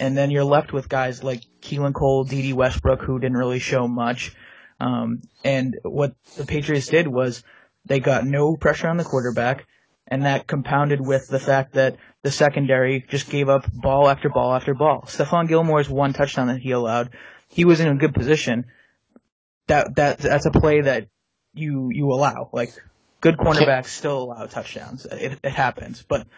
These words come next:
Speaker 2: Can
Speaker 1: Eric
Speaker 2: we
Speaker 1: Roque can, like, obviously continuously letting Keelan Cole beat him is, is not acceptable.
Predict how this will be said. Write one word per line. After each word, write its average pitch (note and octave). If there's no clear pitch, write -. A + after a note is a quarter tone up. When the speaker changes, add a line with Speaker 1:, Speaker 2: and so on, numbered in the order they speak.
Speaker 2:
Can -
Speaker 1:
Eric D#3+
Speaker 2:
we E3
Speaker 1:
Roque D#3+
can, C#3+
like, C3+
obviously C#3+
continuously E3
letting D3
Keelan F#3
Cole E3+
beat E3
him F#3
is, C#3+
is C3
not C#3+
acceptable. -